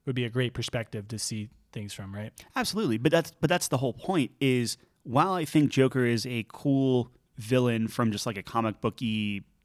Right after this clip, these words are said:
Speaker 2: whatever,
Speaker 1: Yeah.
Speaker 2: the idea, like, I mean, I, I would argue that, um, Heath Ledger was really the one that touched on it of just, like, "I just wanna watch the world burn."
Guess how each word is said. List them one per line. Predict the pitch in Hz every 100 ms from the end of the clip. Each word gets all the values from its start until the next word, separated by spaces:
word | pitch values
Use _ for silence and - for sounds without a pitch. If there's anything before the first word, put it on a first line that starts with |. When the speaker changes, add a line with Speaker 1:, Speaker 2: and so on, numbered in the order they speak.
| -
Speaker 2:
whatever, | 117 107 139 117 95 -
Speaker 1:
Yeah. | 143 123 - _ _ _ _ - 160
Speaker 2:
the | 143 156
idea, | 143 110 - 156 175 156 131
like, | 151
I | 151
mean, | 156
I, | 131 147 -
I | 143
would | 170
argue | 107 113 110 117 107
that, | 98 113 104 101 - _ -
um, | 110 101 95 95 131
Heath | 127 120
Ledger | 135 120
was | 110 101 120
really | 147 127
the | 107
one | 104
that | 92
touched | - - -
on | 104 104
it | 101 -
of | 120 104 95
just, | 113 -
like, | 104 95 -
"I | 139 135
just | 110
wanna | 117
watch | 107 104
the | 107
world | 101 98 92
burn." | 95 90 107